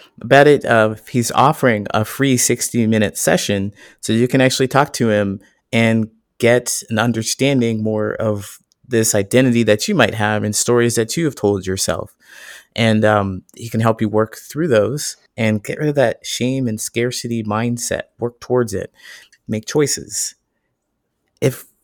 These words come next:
that sounds interesting to you, you can find him at paul socket dot com. That's Socket with two T's. And of course, all that stuff will be in the show notes.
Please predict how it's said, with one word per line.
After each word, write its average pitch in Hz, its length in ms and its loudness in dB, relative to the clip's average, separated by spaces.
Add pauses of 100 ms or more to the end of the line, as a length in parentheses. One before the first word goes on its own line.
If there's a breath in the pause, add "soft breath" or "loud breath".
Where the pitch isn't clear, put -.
(120)
that 131 180 4
sounds 135 260 2
interesting 117 640 -2
to 127 120 -4
you, 180 240 0
you 120 100 0
can 113 260 0
find 139 340 0
him 123 200 2
at 107 260 -2
paul 120 260 2
socket 113 540 -2
dot 98 220 0
com. 120 320 -4
That's 98 200 -6
Socket 107 340 0
with 104 140 -10
two 117 140 -6
T's. 131 360 -4
And - 120 -6
of 110 100 -8
course, 147 280 2 (360 loud breath)
all 151 200 8
that 139 220 4
stuff 120 300 4
will 110 100 0
be 107 340 -4
in 104 180 -6
the 101 80 -6
show 110 240 0
notes. 101 460 -4